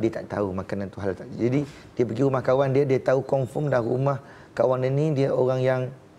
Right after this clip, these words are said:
menjaga halal haram. Jadi, dia nak rasa nikmat Allah Ta'ala tu lebih daripada biasa. Satu.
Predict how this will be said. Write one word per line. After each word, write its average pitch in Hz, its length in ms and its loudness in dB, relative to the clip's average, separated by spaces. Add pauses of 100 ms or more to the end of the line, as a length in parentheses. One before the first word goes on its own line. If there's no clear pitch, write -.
(600)
menjaga 110 440 -2
halal 113 360 -2
haram. 147 340 -2 (500)
Jadi, - 320 -8
dia 113 200 -2
nak 110 160 -8
rasa 113 360 -6
nikmat 110 360 -4
Allah 107 160 -2
Ta'ala 117 180 -4
tu 117 140 -4
lebih 117 420 -2
daripada 92 380 -4
biasa. - 400 -8 (800)
Satu. - 320 -18